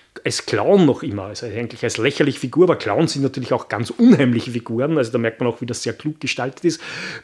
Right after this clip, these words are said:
blickt quasi auf den Himmel und sagt, „Na ja, wie könnte ich das beweisen? Wirklich beweisen kann ich es nicht.“ Und dann ist er plötzlich ganz zufrieden und es beginnt ein schrecklicher Sturm, über dieses Haus herzuziehen, der unerklärlich aus dem Nichts kommt.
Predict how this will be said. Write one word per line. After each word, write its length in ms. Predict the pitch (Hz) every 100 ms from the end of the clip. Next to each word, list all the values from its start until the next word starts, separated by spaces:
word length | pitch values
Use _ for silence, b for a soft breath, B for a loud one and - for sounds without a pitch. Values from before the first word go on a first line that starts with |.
| -
blickt 260 | 156 -
quasi 360 | - 147 135 151
auf 100 | 147
den 140 | 147
Himmel 240 | 127 175 175
und 80 |
sagt, 240 | 160 156 -
„Na 140 | 147
ja, 380 | 147 123 170 190
wie 60 | 165
könnte 320 | - 151 165
ich 120 | 143
das 180 | 156 -
beweisen? 840 | 139 113 107 143 170 196 202 185
Wirklich 300 | 160 160 -
beweisen 420 | 139 120 135 160
kann 220 | - 135
ich 160 | 160 160
es 160 | 135 120
nicht.“ 600 | 123 180 208 - - -
Und 140 | - -
dann 400 | 156 160 180 -
ist 120 | 170
er 40 |
plötzlich 460 | 170 151 156 156 -
ganz 280 | - 151 -
zufrieden 540 | 160 - 151 175 175 B B B
und 100 | 143
es 100 | 135
beginnt 200 | 151 160
ein 120 | 147
schrecklicher 500 | - 117 - 147 151
Sturm, 640 | - - 135 135 113 98 87 B B B
über 220 | - 180 175
dieses 360 | 156 139 135
Haus 260 | 113 127 -
herzuziehen, 460 | 110 - 117 120
der 160 | 117 147
unerklärlich 600 | 233 233 - 160 165 156
aus 160 | 156 -
dem 120 | 147
Nichts 340 | 151 - -
kommt. 340 | - 110 98